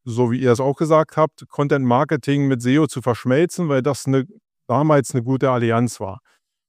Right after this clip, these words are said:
Das hatte aber zur Folge, dass die seos in seo-Vorträgen gesessen haben und die Content-Leute in Content-Vorträgen gesessen haben. Und ich hab mir eine Menge vorgenommen und hab gedacht, "Ey, ich biete das an", und war Feuer und Flamme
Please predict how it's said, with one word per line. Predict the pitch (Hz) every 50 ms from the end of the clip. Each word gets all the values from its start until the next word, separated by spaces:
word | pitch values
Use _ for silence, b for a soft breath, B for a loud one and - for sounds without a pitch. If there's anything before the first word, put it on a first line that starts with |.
| _ _ _ _ _ _ _ _
Das | - 135 -
hatte | - 175 - 208
aber | 190 165 170 170
zur | - - 165
Folge, | - - 147 147 170 196 220 226 226
dass | 202 180 143 - - _
die | - 147 143 127
seos | 117 117 117 135 160 190 208 208 170 185
in | 156 139 120
seo-Vorträgen | 120 127 156 180 165 - 180 185 175 - 185 180 185 190
gesessen | 180 170 165 180 165 - 190
haben | 175 160 170 175 180 185 175
und | 156 147 135
die | 143 123
Content-Leute | - 143 131 143 156 160 147 139 147 147 151 156 147 165
in | 147 143 135
Content-Vorträgen | - 139 135 131 127 107 - - 104 95 - - 101 92 98
gesessen | 95 95 95 101 95 - 101 90
haben. | 95 98 98 101 - _ _ _ _ _ _ _ _ _
Und | 127 131 131 -
ich | - 135 - -
hab | 135 123 _ _
mir | - 151 151 151 147 151 147 147 -
eine | 135 131
Menge | 131 139 165 202 202
vorgenommen | - - 160 165 190 185 196 190 190 196 208 214 202
und | 190 156
hab | 135 160 -
gedacht, | - 160 147 160 160 - - -
"Ey, | - 185 185
ich | 151 -
biete | - 175 175 180 165
das | 165 156 -
an", | 156 151 175 190 170
und | 156 135
war | 151 143
Feuer | - - 151 156 170 170
und | 165 151 123
Flamme | - - 123 123 151 180 202 214 214